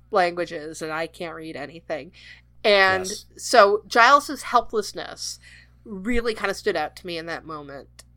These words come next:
Speaker 1: And then you, it get, kind of gets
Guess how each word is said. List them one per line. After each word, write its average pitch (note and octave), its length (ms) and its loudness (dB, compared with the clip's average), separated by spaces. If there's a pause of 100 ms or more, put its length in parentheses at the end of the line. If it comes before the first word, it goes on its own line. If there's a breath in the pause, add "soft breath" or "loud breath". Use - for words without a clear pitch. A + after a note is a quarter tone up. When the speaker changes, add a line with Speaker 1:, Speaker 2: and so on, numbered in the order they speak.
Speaker 1:
And F3+ 440 -2
then F#3+ 440 2
you, G3 220 -12 (760)
it F3+ 260 -4
get, - 180 -6 (160)
kind A#3 220 -2
of F#3+ 60 -4
gets - 280 -6